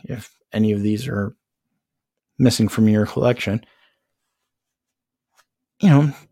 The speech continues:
second chances, not bad. Now, here's something cool from the Red Transformer line. Now, this is the line I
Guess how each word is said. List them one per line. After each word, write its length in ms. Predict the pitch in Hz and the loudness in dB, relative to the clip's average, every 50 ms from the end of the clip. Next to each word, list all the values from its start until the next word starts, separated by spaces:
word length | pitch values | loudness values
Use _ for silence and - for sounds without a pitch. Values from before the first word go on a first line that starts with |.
| _ _ _ _ | _ _ _ _
second 260 | - 170 165 175 160 | 0 4 4 4 4
chances, 520 | 151 - 175 160 151 - - 107 - - - - 131 | 6 6 4 4 4 2 -2 -4 -6 -8 -10 -12 -12
not 200 | 143 135 127 127 | -10 -10 -8 -4
bad. 300 | 120 120 113 107 - _ _ _ _ _ _ _ _ _ _ _ _ _ _ _ _ _ _ _ _ _ _ _ _ _ _ _ _ _ _ | -2 -2 -2 -2 -4 _ _ _ _ _ _ _ _ _ _ _ _ _ _ _ _ _ _ _ _ _ _ _ _ _ _ _ _ _ _
Now, 100 | 147 151 | 4 4
here's 260 | 156 160 220 294 220 | 6 6 6 4 4
something 220 | - 226 196 139 - | 2 2 2 2 2
cool 280 | - 135 120 110 - - - - _ _ _ | 2 0 -2 -2 -4 -10 -20 -20 _ _ _
from 240 | - 139 139 139 | 2 4 4 6
the 100 | 135 131 | 4 4
Red 280 | 127 131 135 135 135 135 | 2 4 4 4 4 4
Transformer 680 | - - 139 135 131 127 - - 127 127 127 123 113 107 | 2 0 0 0 0 -2 -4 -4 -2 0 0 0 0 -2
line. 300 | 101 95 - - - - | -4 -6 -10 -12 -14 -8
Now, 440 | - 127 123 123 123 123 123 - - _ | -4 -2 -2 0 0 -2 -4 -6 -10 _
this 200 | - 175 185 - | -2 -2 0 2
is 120 | 254 233 202 | 0 2 2
the 80 | 185 | 2
line 500 | 160 143 139 131 131 127 127 127 131 - - | 4 4 4 6 6 6 4 4 2 0 -4
I 280 | - 117 120 117 117 | -4 -2 -2 -2 -4